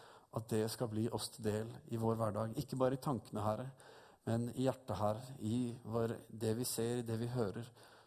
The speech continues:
slik at vi kan frimodig, Herre, handle på deg. Og hjelp oss, Herre, å omvende oss, Herre, fra vår egen vei, fordi vi har så lett for å,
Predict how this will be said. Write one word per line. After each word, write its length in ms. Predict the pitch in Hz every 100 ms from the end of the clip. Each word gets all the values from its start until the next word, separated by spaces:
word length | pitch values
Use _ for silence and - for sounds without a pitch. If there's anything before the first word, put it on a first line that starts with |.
| _
slik 220 | - 110
at 100 | 113
vi 80 | 113
kan 200 | 113 117 -
frimodig, 540 | - 120 110 98 107
Herre, 260 | 110 107 - -
handle 440 | 113 98 95 110 120 - _ -
på 100 | 104
deg. 220 | 107 135 - _ _ _ _ - - -
Og 80 | 120
hjelp 260 | 123 123 143
oss, 120 | 143
Herre, 180 | 123 127
å 200 | 135 131 - - - 120
omvende 400 | 110 117 120 139
oss, 120 | 135
Herre, 160 | 131 127
fra 200 | 127 113
vår 180 | 123 131 117
egen 220 | 107 117
vei, 160 | 110 117
fordi 220 | - 120
vi 60 | 123
har 60 |
så 120 | - 131
lett 200 | 117 -
for 200 | 127
å, 80 | 127